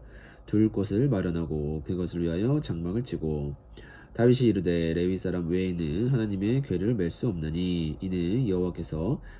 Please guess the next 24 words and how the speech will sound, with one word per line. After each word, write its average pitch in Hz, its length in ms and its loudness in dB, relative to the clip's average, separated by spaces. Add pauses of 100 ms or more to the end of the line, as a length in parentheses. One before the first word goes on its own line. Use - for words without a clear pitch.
그들을 135 580 2
택하사 80 680 -4
여호와의 85 340 -2
궤를 85 260 -4
메고 104 440 0
영원히 87 480 -2
그를 85 180 -4
섬기게 90 480 -6
하셨음이라." 113 540 -4
하고 85 480 0 (720)
다윗이 131 340 6
이스라엘 110 320 4
온 117 260 4
무리를 101 540 2
예루살렘으로 92 640 0
모으고 80 640 0
여호와의 85 360 0
궤를 87 560 -2 (340)
그 - 100 0
마르는 98 420 2
곳으로 82 460 0
메어 80 240 0
올리고자 90 640 0
하여 76 480 -4